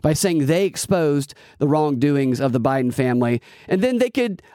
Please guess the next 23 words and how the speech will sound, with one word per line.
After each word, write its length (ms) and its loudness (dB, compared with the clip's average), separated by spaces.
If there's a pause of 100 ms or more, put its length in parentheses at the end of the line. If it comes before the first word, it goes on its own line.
(100)
usher 320 0
in 140 0
Kamala, 560 2
the 100 -2
first 300 -2
female 340 0
black 280 -2
president. 480 -2 (520)
If 200 -2
that's 320 -2
what 220 0
they're 140 0
going 260 0
to 80 -2
do, 260 -2
now 340 0
is 140 -2
the 100 -2
time 480 0
to 140 -2
move 260 0
on 180 0
it. 160 -2